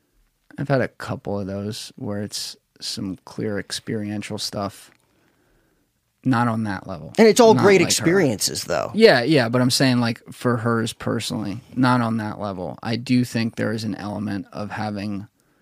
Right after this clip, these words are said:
Speaker 1: I'll agree with you. I think you have to have some preparation for a general understanding of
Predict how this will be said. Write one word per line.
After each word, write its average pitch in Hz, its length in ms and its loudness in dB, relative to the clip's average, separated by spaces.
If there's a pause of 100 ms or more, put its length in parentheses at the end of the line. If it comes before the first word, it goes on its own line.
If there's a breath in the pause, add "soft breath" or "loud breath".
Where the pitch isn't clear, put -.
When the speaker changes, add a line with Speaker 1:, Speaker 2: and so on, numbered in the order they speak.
(920)
Speaker 1:
I'll 107 180 -2
agree 101 220 -6
with 98 120 -10
you. 90 240 -8
I 117 100 -6
think - 460 -8
you - 420 -14
have 104 160 -8
to 110 60 -8
have 98 160 -8
some 104 480 -2
preparation 117 880 -4 (180)
for 101 580 -6 (1120)
a 117 120 2 (200)
general 120 540 2
understanding 117 1040 0 (300)
of 107 560 -6